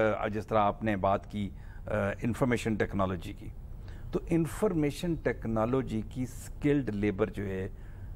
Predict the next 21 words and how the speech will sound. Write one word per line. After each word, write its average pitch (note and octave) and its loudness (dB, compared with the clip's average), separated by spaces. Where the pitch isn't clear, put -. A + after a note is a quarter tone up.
या A2+ 6
उसका A2 2
स्किल्ड B2+ 0
बंदा G2+ 2
जो F#2+ -2
है, F#2+ 0
वो G2 2
पैदा, F#2+ -2
आपने G#3 2
अपनी G#3+ 0
यूनिवर्सिटी G3 2
में A#2+ 2
उस - -4
पे G3 4
कितना F#3+ 0
एक E3 4
फोकस - -2
किया G#2+ 4
कि G3+ 2
other F3+ 6
than E3 2